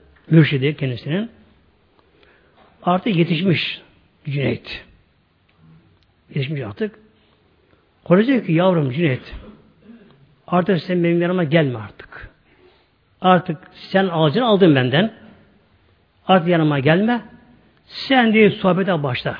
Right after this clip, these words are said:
Halk uyarmasına başla."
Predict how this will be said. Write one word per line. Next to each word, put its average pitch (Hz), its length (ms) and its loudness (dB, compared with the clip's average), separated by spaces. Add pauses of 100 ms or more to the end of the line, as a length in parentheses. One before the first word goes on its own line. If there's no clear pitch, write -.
(1700)
Halk 208 360 6
uyarmasına 202 600 4
başla." 151 460 -4